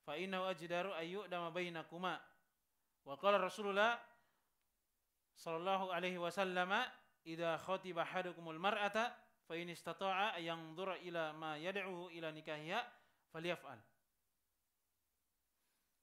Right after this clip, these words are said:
Ini permasalahan tentang nador, ya. Ada hukum-hukum yang terkait dengannya.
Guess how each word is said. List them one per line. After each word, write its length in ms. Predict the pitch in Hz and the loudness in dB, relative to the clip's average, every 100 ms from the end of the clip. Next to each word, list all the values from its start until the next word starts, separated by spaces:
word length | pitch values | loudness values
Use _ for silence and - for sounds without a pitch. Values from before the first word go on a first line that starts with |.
| _ 143 | _ -14
Ini 220 | 143 180 | -6 -4
permasalahan 480 | 185 156 165 180 170 | -4 -4 2 2 2
tentang 400 | 156 151 180 240 - _ _ _ _ _ 156 | -4 2 2 0 -14 _ _ _ _ _ 0
nador, 320 | 185 156 147 | 2 2 -2
ya. 160 | 151 226 - _ _ _ _ _ _ _ - | -4 -6 -8 _ _ _ _ _ _ _ -8
Ada 320 | 139 175 196 - - 151 | 2 4 4 0 -16 -12
hukum-hukum 500 | 156 170 196 190 160 | -8 -4 -4 -4 -8
yang 160 | 147 | -8
terkait 400 | 143 - 180 165 | -10 -2 0 0
dengannya. 400 | 147 156 165 131 | -2 -4 -6 -8